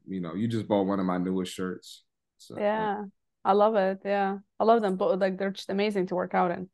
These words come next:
Speaker 2: I love them.
Speaker 1: Glad you
Speaker 2: I'm gonna
Speaker 1: like it.
Speaker 2: bu-, I'm gonna buy more. I usually, like, test it out. I'm like, "Let me see the material," you know, like, see how I feel in it. But I love it.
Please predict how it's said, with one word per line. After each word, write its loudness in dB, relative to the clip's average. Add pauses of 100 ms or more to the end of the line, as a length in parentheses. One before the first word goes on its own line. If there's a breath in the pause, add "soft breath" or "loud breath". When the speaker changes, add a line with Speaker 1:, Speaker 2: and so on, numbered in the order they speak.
(160)
Speaker 2:
I 0
love 4
them. -6 (420)
Speaker 1:
Glad -4
you -2
Speaker 2:
I'm -2
gonna 8
Speaker 1:
like 8
it. 8
Speaker 2:
bu-, 10
I'm 10
gonna 10
buy 10
more. 6
I 8
usually, 8
like, 8
test 2
it 6
out. 8
I'm -4
like, 0
"Let 0
me -4
see -2
the 2
material," 4 (300)
you -2
know, 4
like, 4
see -4
how 4
I 4
feel 0
in -4
it. -4
But 2
I 2
love -2
it. -6